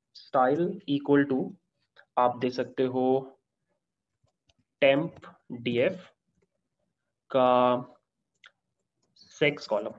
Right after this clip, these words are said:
ये रहा,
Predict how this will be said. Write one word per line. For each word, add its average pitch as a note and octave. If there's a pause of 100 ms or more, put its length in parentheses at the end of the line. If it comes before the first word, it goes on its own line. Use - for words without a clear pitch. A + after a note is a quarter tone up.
(3500)
ये A#2+
रहा, G#2+